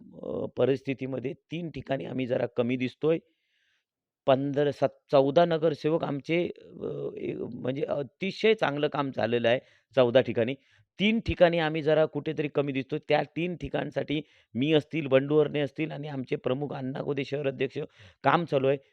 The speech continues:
मी तुम्हाला ठाम सांगतो की सतरा सुद्धा सीट आम्ही पूर्णच्या पूर्ण सतरा सीट या नगरपालिकेवर आणू शकतो, एवढी परिस्थिती आताची आहे.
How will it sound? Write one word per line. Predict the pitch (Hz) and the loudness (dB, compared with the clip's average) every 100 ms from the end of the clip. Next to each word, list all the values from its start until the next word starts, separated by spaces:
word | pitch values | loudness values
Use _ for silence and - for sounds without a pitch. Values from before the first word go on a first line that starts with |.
| _ | _
मी | 131 | -6
तुम्हाला | 139 147 151 | -2 -2 -2
ठाम | 151 135 156 165 - | -2 2 2 2 -4
सांगतो | 139 127 147 | -4 -4 -4
की | 139 160 | -6 -8
सतरा | - 147 139 156 185 | -2 2 4 6 4
सुद्धा | 165 170 | 4 2
सीट | 175 170 190 _ _ _ _ | 2 2 -2 _ _ _ _
आम्ही | - 139 156 | -2 0 -2
पूर्णच्या | 156 - 160 175 180 196 | -6 -2 -2 2 0 0
पूर्ण | 185 160 151 165 151 | 0 -2 -4 -2 -2
सतरा | 139 - 156 - | 0 0 0 0
सीट | - 185 - _ _ _ | 0 -2 -2 _ _ _
या | 127 160 | 4 4
नगरपालिकेवर | 151 147 139 143 135 139 139 | 4 2 2 0 -2 0 0
आणू | 127 131 | 2 0
शकतो, | 135 135 165 | -2 -6 -4
एवढी | 147 131 147 | -2 0 0
परिस्थिती | - 139 131 127 143 | 4 4 2 -2 -2
आताची | 135 - 123 - 127 | -2 0 -2 0 2
आहे. | 104 | 2